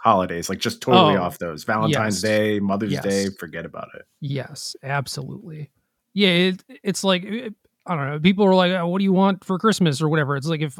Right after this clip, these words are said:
Speaker 2: if I wanted something, I would just buy it.
Speaker 1: Would have bought it. Yep.
Speaker 2: Yeah. <laughs> Which is obviously, like, a pretty pri-, privileged position to be in, right?
Speaker 1: Yep.
Speaker 2: Um, and the reality of it is I just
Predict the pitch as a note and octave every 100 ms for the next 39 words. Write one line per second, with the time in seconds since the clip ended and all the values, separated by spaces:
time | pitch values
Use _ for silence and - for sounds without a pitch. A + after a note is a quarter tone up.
0 | - B2+ C#3 C#3 D#3+ F3 D#3+ C#3 C3 C3
1 | - - A#2+ C3+ - E2+ G2 F2 D#2 D#2
2 | _ _ D#2+ C#3+ D3+ - D3+ - - -
3 | - - A3 - - - G#3+ G#3 A#3 B3
4 | C4+ C#4 A#3 G#3+ G3+ G#3+ F3+ E3+ - G3+
5 | F#3+ D#3+ C#3+ _ _ - F#3+ F#3+ G3 -
6 | F#3 F3 D3+ - D#3+ D#3+ - D3 C#3 E3
7 | D#3 C#3 C3 C#3+ C3+ D3 D#3+ D3 C3+ B2+
8 | B2+ B2+ - _ _ _ _ _ - E3
9 | D#3+ D3+ D3 C3 - _ _ _ _ F3
10 | G3 A3+ A3+ A3+ G#3+ F#3 E3+ F3 E3 D#3+
11 | D#3 - E3 F#3